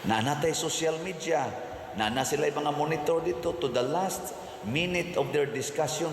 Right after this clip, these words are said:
pwede na nato ma-monitor, C C T V, et cetera.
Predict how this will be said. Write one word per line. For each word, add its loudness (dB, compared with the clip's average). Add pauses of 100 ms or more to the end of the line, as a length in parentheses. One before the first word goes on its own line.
(100)
pwede 2
na 2
nato 2
ma-monitor, 2
C 0
C 0
T 2
V, 0
et 0
cetera. 2